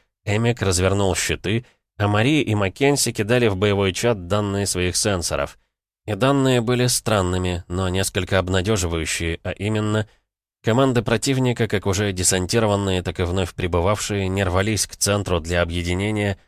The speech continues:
занимая позиции в месте десантирования. Но при этом никаких копошений и подготовки к бою, разведывательных метаний или огня, что было вполне возможно,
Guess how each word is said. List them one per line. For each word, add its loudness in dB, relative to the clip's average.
занимая 2
позиции 0
в 0
месте -2
десантирования. -2
Но -2
при 0
этом 0
никаких -2
копошений -2
и -10
подготовки -2
к -8
бою, -2
разведывательных 4
метаний 2
или -2
огня, 2
что -4
было 0
вполне 0
возможно, 0